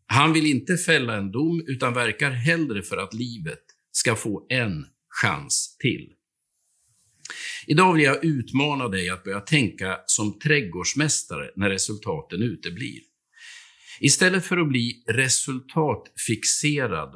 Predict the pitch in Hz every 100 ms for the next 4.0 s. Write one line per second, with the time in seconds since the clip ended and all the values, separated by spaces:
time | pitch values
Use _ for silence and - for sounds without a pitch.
0 | - 117 110 147 156 110 120 156 143 87
1 | - - 123 113 110 107 - 170 156 117
2 | - 160 156 156 - - 151 92 87 95
3 | 95 - 110 104 143 98 78 104 113